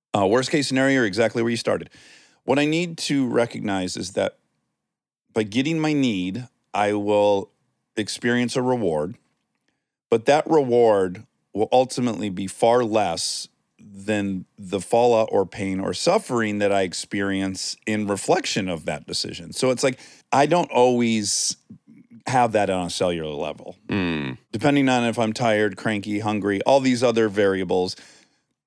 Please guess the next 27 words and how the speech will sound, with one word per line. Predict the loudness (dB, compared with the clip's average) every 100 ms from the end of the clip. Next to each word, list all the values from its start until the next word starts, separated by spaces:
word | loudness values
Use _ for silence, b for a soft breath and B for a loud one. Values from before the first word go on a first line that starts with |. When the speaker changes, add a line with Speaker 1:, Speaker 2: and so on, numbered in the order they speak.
| _ _ _ -20 -2
Speaker 1:
I | 2
would | 4 2
love | 2 4 4 2 -2 -4
to | -4 -4 -4
have | -2 0
that | 0 -2 -2
be | -4 -4 -6 -6
muscle | -2 -2 0 -2
memory, | 0 0 -2
crystal | -2 -4 -2 -6
clear. | -4 -4 -2 -4 -6 _
Oh, | 4 6 6
yes, | 2 0
this | -2 -2
will | -2
be | -2
an | -2
immediate | -2 -2 -2 0 -2 -4
thing | -6 -4 -4 -8 -10 -6
that's | -4 -4
pleasurable, | 0 0 0 -2 -2
but | -2 -2
ultimately, | -2 -4 -6 -8 -8 -8 -10 -10
uh, | -8 -8 -6
a | -8 -6 -8
diminished | -4 -4 -4 -8 -12
return | -12 -12 -12 -16